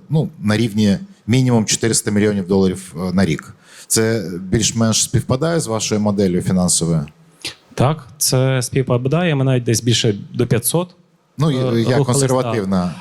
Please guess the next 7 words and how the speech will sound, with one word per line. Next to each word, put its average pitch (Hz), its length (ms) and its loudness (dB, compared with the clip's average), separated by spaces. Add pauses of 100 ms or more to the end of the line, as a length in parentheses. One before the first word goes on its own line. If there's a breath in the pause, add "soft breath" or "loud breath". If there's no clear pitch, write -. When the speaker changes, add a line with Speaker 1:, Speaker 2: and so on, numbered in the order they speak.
(240 loud breath)
Speaker 2:
Але 110 240 0
я 143 140 2
вам 170 120 -2
скажу 135 600 0 (1160)
таку - 280 2
річ. 90 360 -4 (200)
Розумієте, 120 640 0